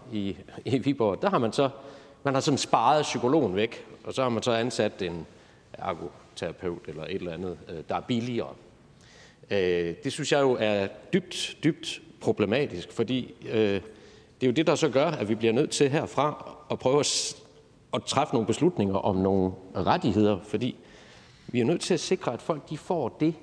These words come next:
som de har behov for. Kan ministeren ikke se, at det her forslag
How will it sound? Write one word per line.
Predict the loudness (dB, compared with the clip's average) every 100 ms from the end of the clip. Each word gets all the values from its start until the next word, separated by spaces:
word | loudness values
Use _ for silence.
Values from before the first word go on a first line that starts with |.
| -20 -20 -20 -20 -20 -20 -20 -20 -20 -20
som | -14 -10
de | -6
har |
behov | -4 -2 0 -2
for. | -2 -10 -12 -20 -20 -20 -20 -20 -20 -20 -20 -20 -20 -20 -20 -20 -20 -20 -20 -20 -20 -6
Kan | 0
ministeren | 2 2 2 2 0
ikke | 0
se, | 0 0 -2 -10 -20 -20 -20 -20 -20 -20 -20 -20 -20 -20 -20 _ -20 _ _ _ _ _ _ _
at | -2 -2 2
det | 4
her | 6 4 2 -4 -16 -20 -10
forslag | 4 4 4 2 2 2